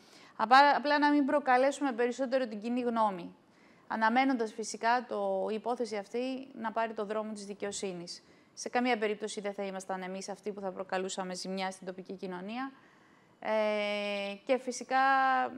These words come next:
είναι διαφορετικά όταν μιλάμε για ολόκληρη τη χώρα και με μια περιοχή που πρέπει να διαχειριστεί μια τόσο σοβαρή υπόθεση για όλους εμάς που βρισκόμαστε εδώ. Λοιπόν, πάμε.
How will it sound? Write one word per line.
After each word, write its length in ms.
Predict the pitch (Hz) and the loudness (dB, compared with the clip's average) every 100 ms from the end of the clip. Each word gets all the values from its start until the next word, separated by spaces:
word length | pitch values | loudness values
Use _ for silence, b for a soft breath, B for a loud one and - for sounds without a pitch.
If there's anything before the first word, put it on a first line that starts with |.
| - | -6
είναι 200 | 247 269 | -2 0
διαφορετικά 480 | 254 247 240 240 233 | 2 0 -2 -2 -2
όταν 200 | 214 208 | -2 -6
μιλάμε 360 | 202 196 196 | -4 -4 -4
για 160 | 196 202 | -2 0
ολόκληρη 420 | 196 202 214 196 | 0 -2 -4 -6
τη 100 | 185 | -8
χώρα 480 | 190 233 277 302 320 311 | -4 0 0 0 -2 -6
και 120 | 247 | -6
με 120 | 226 233 | -4 -2
μια 220 | 254 254 | -2 -2
περιοχή 400 | 226 214 208 254 | -2 -4 -4 -8
που 100 | 247 | -6
πρέπει 280 | 240 240 247 | -4 -4 -4
να 60 | |
διαχειριστεί 560 | 214 214 208 208 - 240 | -4 -4 -4 -6 -6 -8
μια 220 | 240 226 | -6 -6
τόσο 240 | - 233 226 | -4 -6 -6
σοβαρή 380 | 220 196 202 226 | -8 -4 -2 -4
υπόθεση 640 | 208 226 240 254 - 285 - B B B B - _ - - _ _ _ _ _ | -6 -8 -8 -10 -8 -10 -12 B B B B -20 _ -20 -20 _ _ _ _ _
για 160 | - 254 | 0 2
όλους 160 | 269 | 2
εμάς 260 | 247 233 247 | 0 -4 -6
που 80 | 233 | -8
βρισκόμαστε 500 | 226 - 214 214 202 | -8 -6 -6 -6 -6
εδώ. 220 | 185 180 - _ _ _ _ | -6 -8 -10 _ _ _ _
Λοιπόν, 340 | 247 240 196 | 2 4 4
πάμε. 400 | 226 277 233 185 | 8 8 8 2